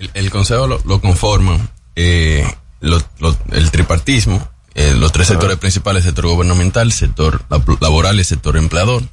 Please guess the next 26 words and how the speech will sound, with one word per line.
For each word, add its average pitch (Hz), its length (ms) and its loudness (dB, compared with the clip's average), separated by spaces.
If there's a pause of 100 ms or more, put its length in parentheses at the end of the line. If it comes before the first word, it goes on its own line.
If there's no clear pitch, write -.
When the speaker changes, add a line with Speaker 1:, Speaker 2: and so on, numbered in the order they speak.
(160)
Speaker 1:
donde 73 220 2
el 69 140 2
sector, 73 520 0
eh, 65 240 2 (260)
laboral 78 380 2
está, 78 380 0 (240)
eh, 62 200 2
compuesto 78 480 0
por, 65 340 0
representado 85 600 0
en 85 80 0
sus 82 180 -6
tres 90 200 0
principales 80 640 0 (460)
centrales 80 440 2
sindicales, 113 500 0 (460)
y 95 100 2
el 92 80 4
sector, 92 680 0
eh, 82 580 2 (160)
empleador 95 460 2
por 92 180 -2
el 87 80 0
conep 87 320 0 (120)
y 82 240 2
Copardón. 73 500 0